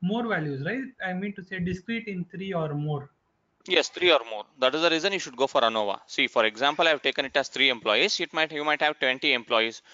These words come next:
Speaker 2: or you might have hundred
Speaker 1: No.
Speaker 2: employees.
Speaker 1: No, I'm asking in the practical data science, uh, uh, evaluations, we always will have more than two or three discrete value, right?
Speaker 2: Yes,
Speaker 1: Values
Speaker 2: obvious,
Speaker 1: only, right?
Speaker 2: obvious. Yes,
Speaker 1: Time,
Speaker 2: obvious.
Speaker 1: twenty percent of the
Speaker 2: Yes.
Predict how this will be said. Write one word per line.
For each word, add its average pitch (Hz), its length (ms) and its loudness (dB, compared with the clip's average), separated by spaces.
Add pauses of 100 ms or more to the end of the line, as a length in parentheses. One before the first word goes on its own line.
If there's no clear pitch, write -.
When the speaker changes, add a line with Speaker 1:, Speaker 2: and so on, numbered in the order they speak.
(140)
Speaker 2:
or 135 80 4
you 127 80 2
might 127 160 0
have 127 100 4
hundred 117 220 2
Speaker 1:
No. 113 60 2
Speaker 2:
employees. - 500 -8 (760)
Speaker 1:
No, 214 120 -6
I'm 180 180 -4
asking 180 380 -4
in 208 160 -4
the 190 80 -4
practical 196 560 -4
data 180 500 -2
science, 180 500 -6
uh, 156 260 -2 (440)
uh, 156 180 -2
evaluations, 180 800 -6
we 214 140 -4
always 208 400 -4
will 220 120 -4
have 190 220 -2
more 190 360 -4
than 208 300 -6
two 214 320 -10
or 185 240 -6 (120)
three 185 140 -10
discrete 170 460 -6
value, 139 300 -6
right? 156 260 -8
Speaker 2:
Yes, 123 200 2
Speaker 1:
Values 127 180 4
Speaker 2:
obvious, 127 300 0
Speaker 1:
only, 147 60 -4
right? 117 80 2
Speaker 2:
obvious. 101 420 -8 (280)
Yes, - 380 -10
Speaker 1:
Time, 185 180 -8
Speaker 2:
obvious. 202 440 -2
Speaker 1:
twenty 190 160 -10
percent 175 140 -6
of 156 40 -14
the 147 240 -10
Speaker 2:
Yes. - 300 -8